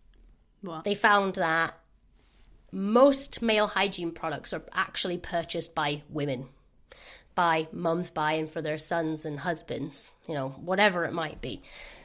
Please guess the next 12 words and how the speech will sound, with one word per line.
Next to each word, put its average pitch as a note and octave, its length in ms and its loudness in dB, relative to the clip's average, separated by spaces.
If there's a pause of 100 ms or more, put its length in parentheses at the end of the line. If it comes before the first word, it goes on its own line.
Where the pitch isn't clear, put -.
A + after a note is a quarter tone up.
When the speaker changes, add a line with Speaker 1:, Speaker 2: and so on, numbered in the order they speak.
Speaker 2:
Mostly C#4+ 540 10
bought F#3 460 6 (140)
by E3 420 4 (100)
women. C#3+ 320 -2 (1040)
So, E4+ 480 10 (160)
you G#3+ 140 0
will G#3 100 4
have F3+ 140 0
heard E4 240 10
in F#3 120 8
that E3 160 0
advert, F3 480 4